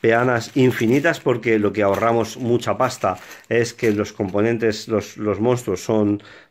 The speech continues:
troquel en vez de plástico. Que bueno, eh, yo no soy ni amigo ni enemigo del plástico, me encantan los juegos de plástico, pero bueno, también entiendo que abaratar las cosas a veces mola. Aquí tenemos unos sobrecitos que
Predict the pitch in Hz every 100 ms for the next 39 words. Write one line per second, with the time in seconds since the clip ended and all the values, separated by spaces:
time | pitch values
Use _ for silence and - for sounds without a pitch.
0 | - 104 110 143 143 135 101 101 101 101
1 | 101 101 98 95 - 147 - 165 190 220
2 | - _ - - _ - - 95 107 82
3 | 73 92 95 92 90 104 107 104 123 113
4 | 110 110 107 98 123 123 120 117 117 110
5 | 101 120 127 143 139 143 117 101 95 120
6 | 113 107 - 117 107 104 120 143 135 101
7 | 95 95 90 90 107 107 120 123 113 127
8 | 135 - - - 101 101 113 110 - 113
9 | 107 104 101 104 107 131 165 - - -
10 | - - 104 110 113 110 107 113 107 -
11 | 107 101 95 120 113 113 107 107 - 104
12 | 101 95 95 95 95 95